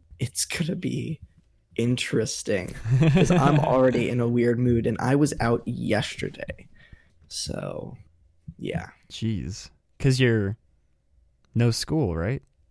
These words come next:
Speaker 1: Um, my school's currently online, so they're still counting as days of school, so luckily I don't have to make them up. But,
Speaker 2: Okay.
Speaker 1: uh, yeah, I'm just sitting at a desk all day.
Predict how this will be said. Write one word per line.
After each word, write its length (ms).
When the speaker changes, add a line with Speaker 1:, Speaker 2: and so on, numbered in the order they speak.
Speaker 1:
Um, 260
my 160
school's 420
currently 460
online, 680
so 420
they're 140
still 240
counting 480
as 100
days 240
of 80
school, 320
so 160
luckily 320
I 60
don't 180
have 140
to 80
make 220
them 140
up. 220
But, 180
Speaker 2:
Okay. 260
Speaker 1:
uh, 380
yeah, 280
I'm 180
just 240
sitting 360
at 100
a 40
desk 380
all 120
day. 220